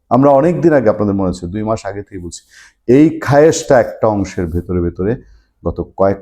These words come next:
মাস ধরে তীব্র ছিল। এক পা আগায় তো তাদের দু পা পিছাতে হয়। এবারও তাই করতে হবে। বিএনপি যে কিছু বুঝে না, দেশে অন্যান্য রাজনৈতিক দল, রাজনৈতিক অংশ বুঝে না,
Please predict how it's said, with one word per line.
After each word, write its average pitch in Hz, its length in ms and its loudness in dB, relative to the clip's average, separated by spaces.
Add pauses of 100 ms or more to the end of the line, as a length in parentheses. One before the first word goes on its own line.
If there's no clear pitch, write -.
(100)
মাস 92 420 0
ধরে 92 140 -2
তীব্র 80 380 -8
ছিল। 78 280 -16 (440)
এক - 260 -14
পা 90 100 0
আগায় 95 280 -2
তো 107 140 -20
তাদের 85 160 -4
দু 76 180 -10
পা 82 160 -8
পিছাতে - 400 -8
হয়। - 80 2
এবারও 160 220 4
তাই 185 160 2
করতে 214 260 0
হবে। 101 300 0 (520)
বিএনপি 107 420 2
যে 131 120 2
কিছু 143 260 -4
বুঝে 143 320 2
না, 117 160 2
দেশে 92 240 -2
অন্যান্য 120 320 2
রাজনৈতিক 120 540 0
দল, 113 240 2
রাজনৈতিক 107 420 -4
অংশ 107 280 -8
বুঝে 107 300 -8
না, 95 120 -4